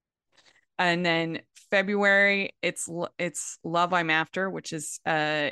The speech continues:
a, um, rom-, romantic comedy starring Leslie Howard and Olivia de Havilland. Uh, the year before they, um, made, um, uh, they were in Gone with the Wind together. So I'm kind of excited about that. And then March,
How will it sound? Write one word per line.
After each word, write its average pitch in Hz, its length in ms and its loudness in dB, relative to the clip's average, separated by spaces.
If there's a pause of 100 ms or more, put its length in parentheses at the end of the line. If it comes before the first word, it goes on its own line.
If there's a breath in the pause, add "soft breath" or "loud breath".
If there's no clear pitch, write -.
(160)
a, 160 380 -4
um, 139 340 -6
rom-, 165 400 -2
romantic 165 420 -6
comedy 226 540 0
starring 165 260 -6
Leslie 196 280 -2
Howard 175 540 0
and 156 240 -4
Olivia 175 300 -4
de 156 120 -4
Havilland. 196 580 -2 (600 soft breath)
Uh, 165 300 2
the 170 140 -6
year 185 220 -4
before 160 680 -2
they, 147 320 -4
um, 139 360 -6
made, 151 300 -4
um, 135 300 -6 (420)
uh, 139 380 -4
they 147 120 -8
were 135 100 -8
in 135 80 -10
Gone 135 160 -6
with 139 80 -10
the 147 40 -14
Wind 170 260 -8
together. - 460 -12
So - 140 -16
I'm - 260 -12
kind - 120 -16
of - 40 -18
excited - 320 -16
about - 180 -20
that. 330 220 -4 (680 soft breath)
And 190 120 0
then 185 140 0
March, 214 480 2